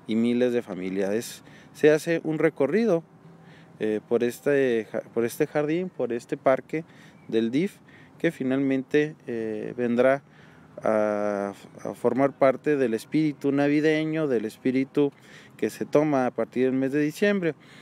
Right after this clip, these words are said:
El motivo de la inauguración, pues bueno, es darle un espacio a todos los juarenses para que puedan venir con sus familias, con sus hijos, a disfrutar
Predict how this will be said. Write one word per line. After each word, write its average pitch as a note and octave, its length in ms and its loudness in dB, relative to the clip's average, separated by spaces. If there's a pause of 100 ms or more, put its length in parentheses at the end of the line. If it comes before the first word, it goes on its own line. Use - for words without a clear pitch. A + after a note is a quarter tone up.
(260)
El D3 100 2
motivo F#3+ 480 2
de C#3 580 4
la B2 120 0
inauguración, C3+ 580 0
pues D#3 160 -4
bueno, F#3 400 0
es - 420 -8
darle C3+ 460 4
un C#3 160 -4
espacio C3+ 640 0 (400)
a G#2+ 100 -2
todos B2+ 220 4
los C3+ 160 0
juarenses C#3+ 640 -2
para A2 300 0
que - 120 -10
puedan C3 240 0
venir B2+ 240 -2
con C3 160 -4
sus C3 160 -12
familias, D3+ 460 0
con A#2 180 -10
sus A#2 220 -6
hijos, E3 400 -2 (400)
a C#3 140 4
disfrutar B2 600 0